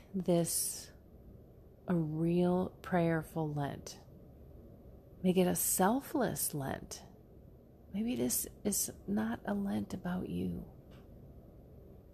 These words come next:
Maybe by you offering your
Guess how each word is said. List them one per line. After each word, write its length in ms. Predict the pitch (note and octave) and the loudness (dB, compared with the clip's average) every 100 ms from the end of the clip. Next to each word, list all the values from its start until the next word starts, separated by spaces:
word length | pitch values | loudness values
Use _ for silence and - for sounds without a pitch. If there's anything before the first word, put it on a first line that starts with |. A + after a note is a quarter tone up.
| - - - - - - - | -20 -20 -18 -18 -18 -10 4
Maybe 260 | G3 G3 G#3 | 6 6 4
by 220 | F3+ F3+ | 2 2
you 420 | F3+ F3+ F#3 - | 4 4 2 2
offering 640 | E3+ F3 E3 G3 E3+ D#3 | 0 -2 0 2 2 2
your 720 | D#3 D#3 D#3+ E3 F3 E3+ E3+ | 0 0 2 4 4 2 0